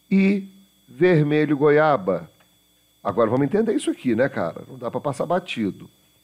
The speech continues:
Ele tá falando que quando eu dou um adjetivo mais um substantivo, fica invariável.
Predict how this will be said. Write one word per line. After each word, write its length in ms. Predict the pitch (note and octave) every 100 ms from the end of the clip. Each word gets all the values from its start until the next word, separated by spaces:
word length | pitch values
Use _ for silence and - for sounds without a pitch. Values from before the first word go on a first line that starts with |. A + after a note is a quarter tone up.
| _ _ _ _ _ _
Ele 200 | F3+ A#3
tá 180 | A#3 G3+
falando 640 | - A2 A#2+ C3+ G#2+ F#2+
que 120 | -
quando 320 | G#2+ D#3 F#3+
eu 60 | G3
dou 180 | E3 D#3+
um 120 | D3
adjetivo 1000 | C3 G#2 E3 E3+ - - A2+ G2 E2+ F2+
mais 340 | A2 B2+ A2+
um 80 | A#2+
substantivo, 840 | - G#2 G2+ - G#2+ A2 F3 G3
fica 300 | F3 G3+ -
invariável. 840 | G#3+ G3+ G#3 F3 A2 F#2+ F2+ F2